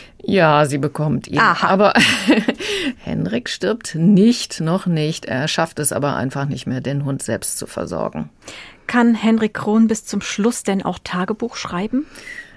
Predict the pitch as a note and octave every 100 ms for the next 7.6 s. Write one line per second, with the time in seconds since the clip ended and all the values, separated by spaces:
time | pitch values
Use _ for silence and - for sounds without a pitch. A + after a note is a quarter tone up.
0 | - - D3 D3+ D#3 D#3+ D#3+ C#3+ D#3+ D#3
1 | D#3 D3+ D#3+ E3 - B2 D3+ D3 C#3 D3
2 | D3+ D#3 - - D3+ D3+ - D3 D3 E3+
3 | E3+ D3+ D3 C#3+ D3 C#3 D3 D#3 C#3+ D#3
4 | E3 D#3+ C#3+ - G#3 G#3+ D#3 - C#3+ D3
5 | G3+ D3+ D#3 D#3+ G3 - E3 D#3+ F#3+ -
6 | F#3+ D#3+ - F3+ G#3+ F#3+ - E3 D#3 C#3
7 | D#3 - - F#3 G3+